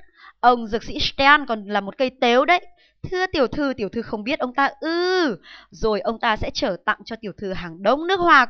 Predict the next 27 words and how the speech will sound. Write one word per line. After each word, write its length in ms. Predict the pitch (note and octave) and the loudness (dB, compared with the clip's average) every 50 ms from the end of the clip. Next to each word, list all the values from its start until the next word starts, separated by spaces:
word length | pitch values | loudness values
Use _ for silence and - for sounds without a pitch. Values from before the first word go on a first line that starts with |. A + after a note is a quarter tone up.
| - - | 0 -4
các 200 | - B3+ E4 - | -6 -4 -4 -2
loại. 280 | D4+ D4 C#4+ C4+ - - - - - - - - - - - | 2 4 4 4 4 2 -6 -20 -20 -20 -20 -20 -20 -12 -6
Bởi 200 | G3 G3+ F#3+ E3+ D#3 | -6 -4 -4 -4 -6
vì 260 | G3 A3 A#3 B3 A#3+ _ _ _ _ _ | -8 -8 -8 -8 -10 _ _ _ _ _
tiểu 200 | - E4 D#4 C#4 | -2 0 0 0
thư 240 | C4+ - E4 E4+ E4+ | 0 0 -2 0 0
là 160 | E4+ D#4+ C#4 | 2 2 2
bà 200 | C#4 C#4+ C#4+ C#4+ | 4 4 4 4
chủ 180 | C#4+ - D4+ B3+ | 2 0 -4 -4
mới 200 | G#3 A3+ B3+ D4 | -4 -4 -4 -2
nhất 160 | D#4+ F#4 F#4+ - | -2 -2 -4 -2
của 80 | - | -2
ông 200 | - - C#4+ C#4+ - - - | 0 0 0 -2 -2 -6 -4
Peter, 420 | F4+ F#4 F#4+ - - F#4 D#4 A#3+ F#3+ - - - - _ | -4 -4 -2 -2 -2 0 0 0 -2 -6 -10 -20 -16 _
thay 160 | - A3+ G#3 G3+ | -6 -6 -4 -4
thế 180 | - G#3+ F#3+ - | -4 -6 -6 -4
cô 100 | - C#4+ | -4 -4
Elsie 420 | - - D4+ D4 - - D#4+ D#4+ | -2 -2 -4 -4 -6 -6 -6 -6
chứ 220 | D#4 - F#4 G4 F4+ | -4 -4 -6 -6 -6
gì." 520 | C#4 B3+ C#4 D4 D4+ D#4 E4 D#4+ B3 E3+ C3 _ _ _ _ _ _ _ _ _ _ - | -6 -4 -2 0 0 2 0 0 -2 -4 -8 _ _ _ _ _ _ _ _ _ _ -12
Ông 160 | - A3+ G#3+ | -12 -10 -6
Peter 380 | - A#3+ A3+ - - B3 A3+ G#3+ | -4 -4 -4 -2 -2 -4 -4 -4
thì 100 | A3 F#3 - | -6 -8 -6
thay 140 | - A#3 A3 | -4 -4 -4
người 180 | A3 G3 F#3 | -4 -6 -6
nhanh 220 | F3 G3 A3 A3 A3 | -6 -6 -8 -6 -2
lắm. 360 | A#3+ C4 D4 E4+ F#4 G4 | 2 2 4 4 2 -2